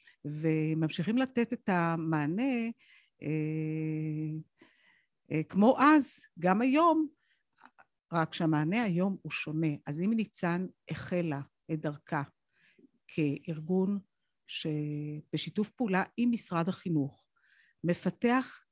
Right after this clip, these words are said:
את הכלים הראשונים לאבחון לקויות למידה. זה לא מספיק היה לבוא ולומר, "יש פה פערים,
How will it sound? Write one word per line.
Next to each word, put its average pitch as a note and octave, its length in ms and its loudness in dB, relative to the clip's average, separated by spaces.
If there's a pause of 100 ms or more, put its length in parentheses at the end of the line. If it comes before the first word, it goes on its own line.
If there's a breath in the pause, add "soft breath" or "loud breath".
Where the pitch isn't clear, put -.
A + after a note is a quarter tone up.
(100)
את F#3+ 120 -2
הכלים G#3+ 600 4
הראשונים G#3 760 0
לאבחון F#3 520 -2
לקויות E3 540 -2
למידה. D#3 320 -2 (400)
זה E3+ 140 -6
לא A3 120 0
מספיק C#4 440 -6
היה B3+ 80 0
לבוא G#3 220 0
ולומר, G3+ 800 0 (300 loud breath)
"יש F#3+ 160 2
פה B3+ 120 0
פערים, F#3+ 460 0